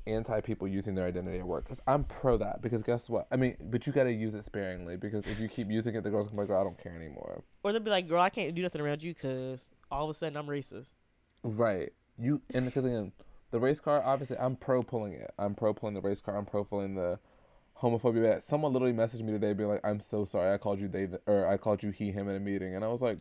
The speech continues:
Speaker 1: "Girl,
Speaker 2: But you're doing it to
Speaker 1: anyway."
Speaker 2: fuck with people because you just said that your pronouns <laughs> are no longer they, them, but you kept it on purpose so bitches would trip up.
Speaker 1: Yeah, and I just be like,
Speaker 2: Did
Speaker 1: "Girl,
Speaker 2: someone
Speaker 1: I don't"
Speaker 2: actually,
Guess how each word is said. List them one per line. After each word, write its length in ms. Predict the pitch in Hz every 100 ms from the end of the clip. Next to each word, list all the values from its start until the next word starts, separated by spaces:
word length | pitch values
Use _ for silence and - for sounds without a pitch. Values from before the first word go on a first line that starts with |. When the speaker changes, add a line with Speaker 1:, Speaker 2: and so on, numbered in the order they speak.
| -
Speaker 1:
"Girl, 420 | - 123 120 120
Speaker 2:
But 160 | 117 120
you're 160 | 277
doing 240 | 262 143 190
it 40 | 220
to 60 |
Speaker 1:
anyway." 100 | 98 160
Speaker 2:
fuck 160 | 160
with 100 | 180
people 240 | 202 196 190
because 340 | 202 240 196
you 180 | 214 247
just 140 | 247
said 180 | - 180
that 160 | 196 214
your 120 | - 269
pronouns 600 | 220 202 214 220 247 247
<laughs> 60 | -
are 100 | 294
no 220 | 226 226
longer 320 | 226 208 208
they, 220 | 202 190 196
them, 400 | 180 190 202 277 - - -
but 180 | 208 196
you 120 | 240
kept 340 | 214 277 247 262
it 60 |
on 160 | 220 202
purpose 460 | 214 208 214 226 247
so 120 | 214
bitches 240 | 185 233
would 120 | 190
trip 220 | 180 196 190
up. 260 | 170 131 - _ _ _ _ - -
Speaker 1:
Yeah, 180 | 151 208
and 80 | 185
I 80 | 190
just 100 | 180
be 60 |
like, 80 | 185
Speaker 2:
Did 60 | 165
Speaker 1:
"Girl, 100 | 170
Speaker 2:
someone 180 | 254 165
Speaker 1:
I 40 |
don't" 80 | 175
Speaker 2:
actually, 360 | 202 - 254